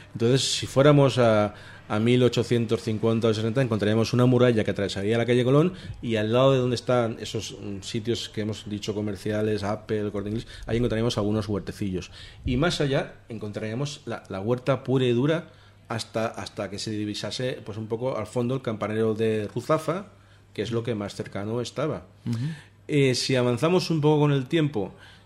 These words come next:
Speaker 1: cuando se tiran las murallas a finales de los sesenta, eh, se tiran por, por, por necesidad de crecimiento, por necesidad higiénica también, porque las murallas constriñen a la ciudad. Y, eh, el primer ensanche, el primer crecimiento de la Valencia,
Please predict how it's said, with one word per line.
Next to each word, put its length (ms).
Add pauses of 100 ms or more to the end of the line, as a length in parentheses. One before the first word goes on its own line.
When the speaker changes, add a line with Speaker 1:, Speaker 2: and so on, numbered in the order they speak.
(120)
Speaker 1:
cuando 320
se 100
tiran 260
las 140
murallas 440
a 80
finales 300
de 60
los 120
sesenta, 560 (500)
eh, 100
se 140
tiran 320
por, 300
por, 200
por 240
necesidad 420
de 100
crecimiento, 800
por 120
necesidad 480
higiénica 720
también, 460
porque 240
las 120
murallas 440 (400)
constriñen 520
a 100
la 80
ciudad. 340 (600)
Y, 280
eh, 440
el 120
primer 300
ensanche, 760
el 60
primer 260
crecimiento 500
de 120
la 80
Valencia, 640